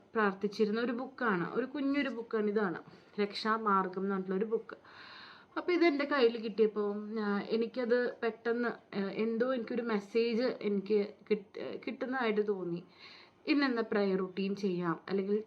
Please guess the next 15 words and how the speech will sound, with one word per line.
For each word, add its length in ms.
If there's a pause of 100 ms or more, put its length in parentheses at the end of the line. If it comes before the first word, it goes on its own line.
ചെയ്-, 360
ചെയ്തോ 420
എന്ന് 160
എൻ്റെ 140
അടുത്ത് 160
ആരോ 380
പറയുന്നത് 440
പോലെ 220
എനിക്ക് 240
തോന്നി. 340 (440)
First 220
of 160
all, 180 (120)
ആ, 120 (340)
ഈ 140